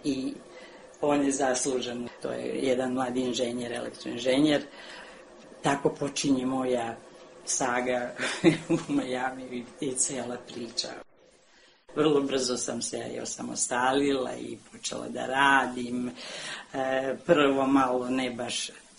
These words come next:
legalno, jel da, jer je jako teško doći do papira, ali... Najvažnije je bilo da deca dobiju šansu, ove, da napreduju i da,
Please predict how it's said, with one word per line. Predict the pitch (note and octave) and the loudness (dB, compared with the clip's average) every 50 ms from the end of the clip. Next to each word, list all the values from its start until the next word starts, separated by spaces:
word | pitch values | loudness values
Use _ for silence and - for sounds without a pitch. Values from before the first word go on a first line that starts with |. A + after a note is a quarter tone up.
| - - | -6 0
legalno, | C3+ D3 D#3 D#3+ D#3+ D3 D3 D3 C#3 C3+ C3 C3 C3 B2+ B2 | 4 6 8 8 8 6 6 8 8 8 6 4 2 0 0
jel | B2 B2 B2 B2 C3 D3+ | 0 -2 0 0 0 0
da, | D3+ D#3+ D#3+ C#3+ C3+ C3+ C3 C3 - - A#2+ - - | 2 2 2 2 2 -2 -4 -6 -6 -8 -10 -8 -8
jer | - - - - B2 - - - - - | -8 -8 -8 -8 -10 -12 -14 -16 -8 -4
je | C3+ C3+ | 0 0
jako | C#3 C#3 C3 C3 - - | 2 2 2 0 0 -6
teško | - - - B2+ - - - C3 | -12 -8 -6 -6 -6 -6 -6 -8
doći | - - - - - - - - | -8 -10 -12 -10 -8 -8 -6 -8
do | C3 - - | -10 -12 -10
papira, | - - - - F#3 G3+ B3 B3+ B3+ A#3+ A3 | -12 -12 -8 -4 -2 -2 0 0 2 4 4
ali... | G#3 G#3 A#3 A#3+ A#3 A3+ - - - - - - - - - _ _ _ _ _ _ - - _ _ _ _ _ _ _ _ - _ _ _ - - - - - - - - - - - - - - _ | 4 4 4 2 0 0 -4 -8 -14 -12 -14 -14 -16 -18 -20 _ _ _ _ _ _ -20 -20 _ _ _ _ _ _ _ _ -20 _ _ _ -20 -20 -20 -20 -20 -20 -20 -20 -20 -20 -20 -20 -20 -4 _
Najvažnije | D3+ D#3+ F3 F#3+ F3+ F3+ F#3 F3 E3 F3+ E3 | 4 6 6 6 6 6 6 6 6 6 6
je | D#3+ | 6
bilo | D#3 D#3 D#3 D#3 D3 | 6 4 4 4 4
da | C#3 C#3+ C3+ | 4 2 2
deca | C3 C3+ B2+ A#2+ - C#3 | 2 2 4 4 4 4
dobiju | C3 C3 C3+ C#3 C#3 C3+ | 4 0 0 0 0 0
šansu, | C3 - - B2 B2+ B2+ B2+ - - - C3 C3 B2+ B2+ B2+ B2+ | 0 -2 -2 -2 -2 -2 0 0 0 0 0 -4 -4 -6 -6 -8
ove, | B2 B2+ B2 B2 B2+ B2 B2 B2 - - - - - | -10 -12 -12 -12 -14 -14 -16 -16 -16 -18 -20 -14 -12
da | C3 | -8
napreduju | B2 B2 B2+ B2 - - B2+ B2+ B2+ B2+ B2+ B2 B2+ B2+ B2 B2 | -8 -6 -8 -8 -6 -4 -4 -4 -4 -6 -6 -6 -4 -4 -4 -4
i | B2 B2 | -6 -6
da, | A#2+ - - | -8 -8 -10